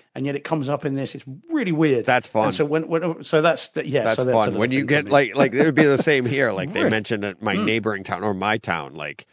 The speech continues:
Speaker 2: "Oh,
Speaker 1: Yeah.
Speaker 2: we're near
Speaker 1: Yeah.
Speaker 2: Douglas." Douglas, like, or
Speaker 1: <coughs>
Speaker 2: something
Speaker 1: Yeah.
Speaker 2: like Douglas, Mass, like, or whatever, because there's probably more than one
Speaker 1: Mm.
Speaker 2: Douglas in the world. But yeah, it is, it is cool when you get
Speaker 1: It's
Speaker 2: little things like that.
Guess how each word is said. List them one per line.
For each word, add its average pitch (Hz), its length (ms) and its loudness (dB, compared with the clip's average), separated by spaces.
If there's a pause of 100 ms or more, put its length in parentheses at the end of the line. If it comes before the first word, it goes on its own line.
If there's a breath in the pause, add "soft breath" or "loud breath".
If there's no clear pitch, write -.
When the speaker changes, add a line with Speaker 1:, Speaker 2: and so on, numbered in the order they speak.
(340)
Speaker 2:
"Oh, 190 100 8
Speaker 1:
Yeah. 160 80 6
Speaker 2:
we're 123 100 0
near 143 140 2
Speaker 1:
Yeah. 131 100 -2
Speaker 2:
Douglas." 123 520 -2 (300)
Douglas, 113 380 -4
like, 135 420 2
or 165 300 8
Speaker 1:
<coughs> - 0 -
Speaker 2:
something 165 480 2
Speaker 1:
Yeah. 165 240 0
Speaker 2:
like 127 340 2
Douglas, 139 380 2
Mass, 117 420 -2
like, 98 240 -4
or 101 180 -2
whatever, 113 380 2
because 101 460 -6
there's 95 180 -10
probably 92 240 -4
more 98 220 -6
than 90 140 -8
one 85 160 -4
Speaker 1:
Mm. - 60 -14
Speaker 2:
Douglas 92 400 -8
in 87 60 -14
the 82 60 -14
world. 92 360 -6 (540)
But 117 180 4
yeah, 110 200 2 (100)
it - 0 -
is, 113 580 0
it 113 140 0
is 113 200 -4
cool 113 340 2
when 92 100 -2
you 95 80 -8
get 107 200 -2
Speaker 1:
It's - 60 -10
Speaker 2:
little 95 220 -2
things 101 340 -6
like - 200 -8
that. 82 260 -6